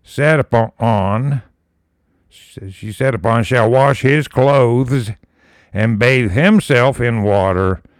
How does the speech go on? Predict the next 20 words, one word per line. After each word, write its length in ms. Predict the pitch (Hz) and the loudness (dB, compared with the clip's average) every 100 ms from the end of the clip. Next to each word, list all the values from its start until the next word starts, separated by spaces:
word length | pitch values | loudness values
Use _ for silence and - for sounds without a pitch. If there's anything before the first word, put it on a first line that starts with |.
| _ _ - | _ _ -2
and 560 | 95 110 110 110 107 | 0 2 4 2 0
be 380 | 104 104 113 110 | 0 -2 -2 -2
unclean 880 | 98 107 110 107 95 107 107 107 110 | -2 -2 -2 -4 -2 0 0 0 0
until 580 | 98 98 87 98 95 95 | 0 -2 -2 -2 -2 -2
the 360 | 95 101 90 | -2 -2 -2
even. 680 | 107 110 98 92 90 82 71 - _ _ _ _ _ _ _ _ _ _ _ _ _ _ _ | -2 -2 -2 -2 -2 -2 -6 -12 _ _ _ _ _ _ _ _ _ _ _ _ _ _ _
And 640 | 101 135 147 123 104 92 | -2 0 2 2 0 -4
if 340 | 87 117 117 - _ | -2 -2 -2 -6 _
it 360 | 135 139 - | -4 -4 -6
be 260 | 101 135 135 | -4 -2 -2
on 400 | 117 139 139 131 | -2 0 0 -2
her 400 | 98 120 127 131 | -4 0 0 0
bed 640 | 101 107 127 139 143 147 - _ _ _ _ - | -2 0 2 2 0 -2 -10 _ _ _ _ -12
or 880 | 87 92 85 80 80 82 107 143 113 _ - | -2 0 2 0 0 0 0 0 -2 _ -6
on 280 | 104 113 110 | -2 0 0
anything 680 | 110 127 151 123 135 139 113 | -2 -2 -2 -2 -2 -2 0
whereon 480 | 123 131 127 135 | 0 2 2 0
she 340 | 131 127 135 143 | -2 -4 -2 -2
sitteth, 720 | - 143 151 120 127 - - - _ _ _ _ _ _ _ _ _ _ _ | -2 0 0 0 -4 -8 -20 -20 _ _ _ _ _ _ _ _ _ _ _
when 480 | 104 120 117 110 | -2 0 0 -4